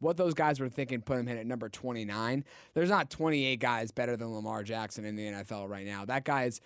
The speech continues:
probably top ten. If you wanna say top twelve, top thirteen, I could listen to you, but I still think he's a top ten guy. And if you include all positions, but for me, he's number three. I don't know why people think there are that many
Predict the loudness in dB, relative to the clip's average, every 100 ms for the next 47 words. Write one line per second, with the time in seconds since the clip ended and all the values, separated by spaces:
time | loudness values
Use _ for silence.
0 | -16 -16 -4 4 6 6 4 4 2 4
1 | 4 4 2 2 2 2 4 4 2 2
2 | 2 2 0 0 0 2 2 2 0 0
3 | 0 -2 -2 -2 -2 -2 -4 -2 -4 -2
4 | -6 0 2 2 4 4 2 2 2 0
5 | -4 -6 -8 -2 -2 -2 -4 -4 0 2
6 | 4 0 -4 -12 -20 -20 _ 0 0 0
7 | -2 0 2 0 0 0 0 2 2 2
8 | 0 0 0 -2 -4 -6 -12 -12 -4 -2
9 | 2 4 4 2 0 2 0 -2 -4 0
10 | 2 4 4 0 -8 -20 -20 _ _ _
11 | 2 4 4 2 2 4 4 4 6 6
12 | 4 2 -2 -4 -2 -2 0 0 0 0
13 | 0 -2 -4